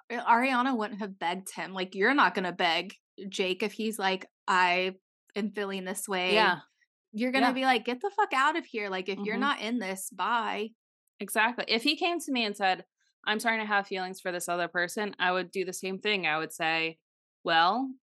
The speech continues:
Speaker 2: do you still wanna be in a relationship with me and work through it and work on it even more? Like, obviously, we need to up our game if you're starting to feel
Speaker 1: Yeah.
Speaker 2: feelings for somebody else. And also, you can't interact with that person anymore because I don't even want that to be a thing.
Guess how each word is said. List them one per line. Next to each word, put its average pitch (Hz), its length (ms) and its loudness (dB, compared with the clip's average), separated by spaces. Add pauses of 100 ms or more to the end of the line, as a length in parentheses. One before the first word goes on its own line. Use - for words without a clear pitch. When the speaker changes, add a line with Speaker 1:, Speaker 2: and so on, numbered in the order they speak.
(260)
Speaker 2:
do 196 100 -8
you 180 80 -4
still 180 560 0
wanna 185 240 2
be 196 140 -2
in 190 80 -2
a 180 60 -4
relationship 180 600 -4
with 170 160 -8
me 175 160 0
and 170 160 -4
work 160 340 0 (160)
through 190 260 -2
it 285 280 2
and 180 160 -6
work 165 260 -2
on 160 240 2
it 185 220 0
even 165 420 -8
more? 170 440 0
Like, 175 180 2
obviously, 156 540 -2
we 165 240 -6
need 165 140 -2
to 160 180 2
up 165 140 2
our 151 120 2
game 151 460 -2
if 170 200 -8
you're 156 120 0
starting 254 280 2
to 202 80 0
feel 151 200 2
Speaker 1:
Yeah. 175 120 -4
Speaker 2:
feelings 175 380 0
for 240 100 0
somebody 269 360 -2
else. 285 360 -2 (280)
And 180 340 0 (100)
also, 180 540 2 (140)
you 180 180 -8
can't 180 340 0 (120)
interact 165 420 -2
with 208 120 -8
that - 180 0
person 226 300 -2
anymore 226 420 -2
because 208 200 -10
I 160 100 -4
don't - 180 -4
even 151 160 -6
want 156 260 0
that 175 180 0
to - 80 -12
be 214 120 -2
a 220 60 -2
thing. 254 420 -2